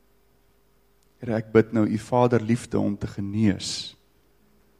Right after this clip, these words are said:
verwerping, teleurstelling.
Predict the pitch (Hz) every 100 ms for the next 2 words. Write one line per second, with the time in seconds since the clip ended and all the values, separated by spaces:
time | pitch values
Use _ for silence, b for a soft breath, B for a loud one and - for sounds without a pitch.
0 | _ _ - 101 101 101 - 107 101 104
1 | - _ _ _ _ _ _ _ _ _
2 | _ _ _ _ _ _ _ _ _ _
3 | _ _ 107 107 107 - - 104 104 101